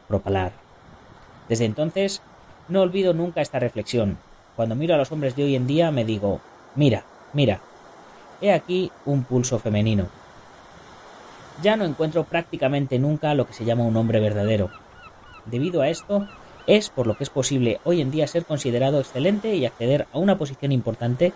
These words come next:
con un esfuerzo mínimo. Los hombres se vuelven cobardes y débiles.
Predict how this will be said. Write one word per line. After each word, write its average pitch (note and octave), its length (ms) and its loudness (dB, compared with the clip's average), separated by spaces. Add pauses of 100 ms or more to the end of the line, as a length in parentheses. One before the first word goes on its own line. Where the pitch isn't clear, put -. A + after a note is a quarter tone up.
(360)
con A2 100 0
un A#2 140 2
esfuerzo A2+ 340 -4
mínimo. A2+ 380 0 (1500)
Los C#3 100 -4
hombres G3+ 240 2
se F#3+ 60 -2
vuelven F3+ 320 2
cobardes D#3+ 560 0
y A2 40 -6
débiles. G2+ 580 -2